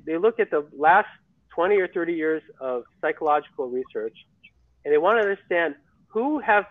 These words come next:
been the subjects of this research. And guess what? The, the, the typical subject of a psychological study is a college student at a university in a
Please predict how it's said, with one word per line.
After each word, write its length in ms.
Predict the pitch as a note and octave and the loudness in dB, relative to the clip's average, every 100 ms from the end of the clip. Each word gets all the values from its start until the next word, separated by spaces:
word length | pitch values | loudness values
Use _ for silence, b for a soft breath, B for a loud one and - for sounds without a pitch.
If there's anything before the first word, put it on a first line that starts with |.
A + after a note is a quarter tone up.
| F#3 | 0
been 120 | F#3 | 0
the 100 | E3 - | -4 0
subjects 400 | F#3+ F#3 F3+ - | 0 2 -2 -2
of 80 | D3 | -4
this 140 | D3 - | -4 -6
research. 460 | D3 D#3+ - G#2+ - - _ _ _ _ _ _ _ _ - | -8 -4 -4 -6 -10 -20 _ _ _ _ _ _ _ _ -10
And 100 | D#3 | 0
guess 200 | G#3 A#3 - | 0 0 2
what? 180 | A3+ C#3 - _ _ _ _ - | 2 2 -4 _ _ _ _ -4
The, 80 | D3+ D3+ | -2 -2
the, 60 | C3+ - | -4 -10
the 60 | C#3 - | -16 0
typical 300 | G#3+ A#3+ A3 - | 0 2 0 2
subject 360 | F#3 E3 E3+ D#3+ | 2 2 -2 -4
of 100 | D3 | -4
a 60 | - | 0
psychological 560 | D#3+ E3 D3+ D3 D3 - | 0 2 0 0 -6 -6
study 300 | - D#3 D3 C3+ C3+ | -2 0 -2 -2 -4
is 100 | C3 - _ - | -4 -6 _ -16
a 20 | - _ - | -16 _ 0
college 260 | D3 D3+ D3 - | 2 2 -2 -6
student 260 | B2+ C3 A#2+ | -4 -4 -6
at 60 | B2 | -4
a 40 | B2+ | -2
university 500 | B2+ D#3+ E3+ E3 C3+ A#2+ | 0 0 0 -4 -6 -4
in 60 | |
a 60 | B2+ | -4